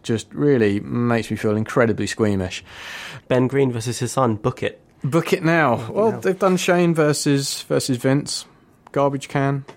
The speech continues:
Speaker 1: you know.
Speaker 2: Well,
Speaker 1: Um, they were made of aluminium,
Speaker 2: yeah.
Speaker 1: but <laughs> maybe. But I, I'm not a billionaire yet, so the, what, what are the stakes
Speaker 2: Well,
Speaker 1: in this?
Speaker 2: living,
Speaker 1: Anyway.
Speaker 2: living room brawl, that's what I, that's
Speaker 1: Yes.
Speaker 2: what, that's how I do it.
Speaker 1: I do actually do a lot of moves on Louis. He loves it.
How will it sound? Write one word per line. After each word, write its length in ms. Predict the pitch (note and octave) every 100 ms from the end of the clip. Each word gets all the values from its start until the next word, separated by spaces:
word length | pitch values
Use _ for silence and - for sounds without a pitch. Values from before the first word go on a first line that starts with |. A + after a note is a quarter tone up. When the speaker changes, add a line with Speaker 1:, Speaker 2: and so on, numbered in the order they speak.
| -
Speaker 1:
you 60 | C3+
know. 200 | B2 B2
Speaker 2:
Well, 220 | C3 A#2
Speaker 1:
Um, 100 | A2+
they 80 | C3+
were 60 | C3
made 180 | B2 A2
of 80 |
aluminium, 500 | A2+ G#2+ G#2+ G#2+ G#2
Speaker 2:
yeah. 80 | A#2+ A#2
Speaker 1:
but 240 | - - - - - - - - F3+
<laughs> 260 | - D#3
maybe. 340 | G3+ A#2 G#2+ - - -
But 60 | C#3 C#3+ D3
I, 100 | D3
I'm 100 | D3
not 120 | C3+
a 40 |
billionaire 460 | C3 B2 A2+ G#2 G2
yet, 320 | F#2 G2 C3+
so 240 | - G#2
the, 320 | G2+ A2 G#2+ G#2 - - - -
what, 260 | D3 C#3+ B2+
what 180 | C3
are 20 | A2+
the 40 |
stakes 580 | G#2+ - G2+ F#2+ - -
Speaker 2:
Well, 140 | A#2+
Speaker 1:
in 60 | G2+
this? 180 | F2+ - _ _ -
Speaker 2:
living, 180 | C3 F3 D#3
Speaker 1:
Anyway. 80 | D3
Speaker 2:
living 360 | C#3+ D#3+ D3+
room 160 | C#3+ C3
brawl, 300 | B2 A#2+ G#2+
that's 240 | B2 -
what 80 | A#2
I, 180 | A2+ G#2+
that's 100 | G#2 _ _ -
Speaker 1:
Yes. 420 | A2+ F#2+ - -
Speaker 2:
what, 80 | -
that's 120 | A#2
how 140 | G#2+
I 80 | G#2
do 180 | G2 G#2
it. 80 | G#2+
Speaker 1:
I 80 | E3
do 260 | D#3+ C#4
actually 280 | C4 G3 F#3
do 160 | G3 F3+
a 20 |
lot 180 | F3 D#3+
of 60 |
moves 320 | E3+ E3 A#2 G2+
on 100 | G2
Louis. 400 | G2 F#2 G2+ - _
He 140 | - C#3
loves 360 | D3+ D3+ -
it. 160 | F#2